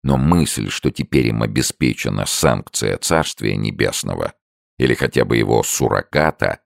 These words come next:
современного государства, сильно его встревожила.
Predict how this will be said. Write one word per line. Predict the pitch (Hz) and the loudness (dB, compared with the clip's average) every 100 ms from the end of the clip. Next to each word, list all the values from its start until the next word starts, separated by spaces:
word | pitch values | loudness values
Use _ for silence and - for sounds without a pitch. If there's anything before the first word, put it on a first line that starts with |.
| _ | _
современного | - - 67 64 62 55 50 50 | -8 0 2 2 2 0 0 -2
государства, | 50 50 - 69 62 55 - - 50 - _ _ _ _ | -2 -2 -2 0 0 0 0 -6 -6 -8 _ _ _ _
сильно | - - 71 71 76 | -8 -2 0 0 0
его | 71 58 60 | 2 2 0
встревожила. | - - 62 52 50 50 50 | -2 0 0 2 -2 -2 -6